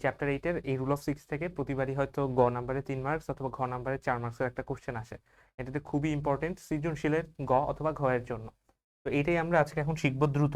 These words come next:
দ্রুত। দেখো তো, এইখানে হচ্ছে rule of six কেন বলা হয়? ছয়টা অবস্থানের জন্য, ঠিক আছে? ছয়টা অবস্থানের জন্য। তো first of all, এই ইনফিনিটি,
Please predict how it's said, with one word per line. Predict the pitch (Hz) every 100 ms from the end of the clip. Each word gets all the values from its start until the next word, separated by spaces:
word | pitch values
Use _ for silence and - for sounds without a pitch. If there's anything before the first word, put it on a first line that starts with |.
| 127
দ্রুত। | 117 - - - _ _ _ _ -
দেখো | 147 170 196
তো, | 208 _ _ _ -
এইখানে | 143 170 185 151
হচ্ছে | 147 - 127 - _ _ _ _ - 131
rule | 147 160
of | 160
six | 156 -
কেন | 156 156
বলা | 156 160
হয়? | 190 -
ছয়টা | 143 135 170 -
অবস্থানের | 135 139 - 147 120 117
জন্য, | 117 117 -
ঠিক | 151
আছে? | 165 - _
ছয়টা | - 131 156 139
অবস্থানের | 135 - 123 110 -
জন্য। | 117 - _ _ _ _ -
তো | 143
first | 202 - 196
of | 175
all, | 123 - 151
এই | 147 147
ইনফিনিটি, | 147 160 143 147